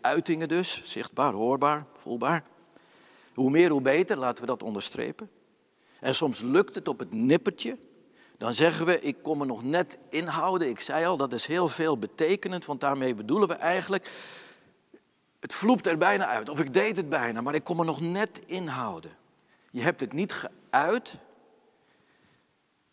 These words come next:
maar het zat wel in je denken, het zat wel in je hart. Je voelde het in je innerlijk. Dus het zat er wel, alleen het was niet zichtbaar en hoorbaar.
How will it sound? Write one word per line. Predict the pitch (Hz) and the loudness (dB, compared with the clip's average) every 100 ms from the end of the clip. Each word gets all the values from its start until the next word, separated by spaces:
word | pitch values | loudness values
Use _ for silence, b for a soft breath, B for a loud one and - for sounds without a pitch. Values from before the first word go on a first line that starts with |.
| _ _ _ _ _ | _ _ _ _ _
maar | 123 | -12
het | 120 | -10
zat | - 117 | -8 -6
wel | 110 110 | -4 -4
in | 135 | -4
je | 156 | -4
denken, | 175 180 - | -4 -4 -6
het | - | -12
zat | - 87 | -12 -6
wel | 104 | -4
in | 117 | -2
je | 127 | -2
hart. | 143 180 - - | 0 -2 -4 -14
Je | 107 | -10
voelde | 92 - 180 190 | -8 -2 2 4
het | 175 | 4
in | 165 170 | 2 -2
je | 143 | -2
innerlijk. | - 196 151 - - - _ _ _ _ _ _ _ | -2 -4 -6 -12 -20 -20 _ _ _ _ _ _ _
Dus | - 113 | -10 -10
het | 123 | -6
zat | - 208 | -2 -2
er | 113 131 | -2 -2
wel, | 202 123 - | -2 -2 -8
alleen | 110 113 151 147 b b b | -10 -8 -10 -12 b b b
het | - - | -16 -12
was | 104 | -10
niet | 107 95 | -8 -4
zichtbaar | - 160 - 110 104 | -4 -4 -4 -6 -6
en | 123 127 | -8 -8
hoorbaar. | 160 180 - 135 - | -6 -6 -8 -18 -20